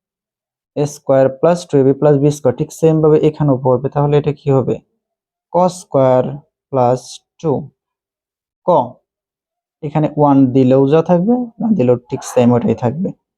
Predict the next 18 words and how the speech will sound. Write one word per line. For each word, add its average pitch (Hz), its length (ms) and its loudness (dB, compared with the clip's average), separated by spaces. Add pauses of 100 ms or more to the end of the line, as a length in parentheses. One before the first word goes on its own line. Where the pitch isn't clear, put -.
(340)
then 143 200 2 (160)
ওয়ান 135 240 2
থাকবে, 120 200 0
ওয়ানের 143 360 4
স্কয়ার 135 240 0 (100)
করলে 165 180 4
ওয়ানই 120 380 2
হয়, - 160 -6 (2250)
অর্থাৎ 131 260 0
আমরা 139 140 6
এখানে 131 200 2
ওয়ান 123 140 4 (100)
স্কয়ার 131 260 0 (100)
লিখলাম 151 300 2 (100)
মাইনাস 131 400 4 (1000)
ক - 20 -2 (160)
স্কয়ার 143 260 -8 (100)
সমান 131 360 2